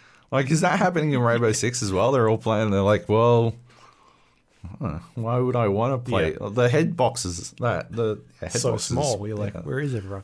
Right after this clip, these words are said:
Speaker 1: How am I supposed
Speaker 2: Um,
Speaker 1: to hit these?
Speaker 2: No, I think it's a case of, like, you find the sweet spot. Um, I, I would assume most people are playing, like, fourteen forty.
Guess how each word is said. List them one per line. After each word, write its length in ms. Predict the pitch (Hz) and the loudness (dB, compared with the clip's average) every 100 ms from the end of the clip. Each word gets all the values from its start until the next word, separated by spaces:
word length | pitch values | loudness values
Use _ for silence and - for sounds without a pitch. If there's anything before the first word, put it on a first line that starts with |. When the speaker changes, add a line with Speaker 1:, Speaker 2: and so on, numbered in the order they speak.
| - - | -12 -8
Speaker 1:
How 80 | 170 | -4
am 80 | |
I 40 | 165 | -4
supposed 260 | - 127 | 0 2
Speaker 2:
Um, 140 | 123 123 | 2 0
Speaker 1:
to 40 | 151 | -4
hit 100 | - | -10
these? 280 | 80 80 - - - - _ - - _ - | -14 -14 -20 -20 -20 -20 _ -20 -20 _ -6
Speaker 2:
No, 120 | 233 | 0
I 140 | 220 | 2
think 220 | 208 233 202 | 0 -2 -2
it's 100 | 208 | -2
a 60 | |
case 300 | 170 131 123 | 0 0 2
of, 120 | 139 107 | 0 0
like, 500 | 110 107 107 104 143 | 0 0 0 -4 -8
you 180 | 120 | -6
find 300 | 113 120 113 | -4 -2 -2
the 60 | 107 | -4
sweet 300 | - 107 101 | -6 -8 -8
spot. 440 | - 113 107 - | -8 -6 -6 -6
Um, 420 | 113 107 104 104 - | -10 -8 -6 -6 -8
I, 300 | - 76 180 | -6 -2 0
I 180 | 220 170 | 0 0
would 140 | 214 | 0
assume 600 | 120 - - 107 135 123 | -2 -4 -6 -4 -2 -4
most 280 | 110 110 127 | -4 -4 -4
people 260 | 151 143 147 | -6 -4 -4
are 60 | |
playing, 260 | 135 147 147 | -4 -4 -4
like, 160 | 117 | -8
fourteen 480 | - 135 131 139 139 | -8 -8 -6 -6 -8
forty. 440 | 127 139 156 170 | -6 -6 -6 -8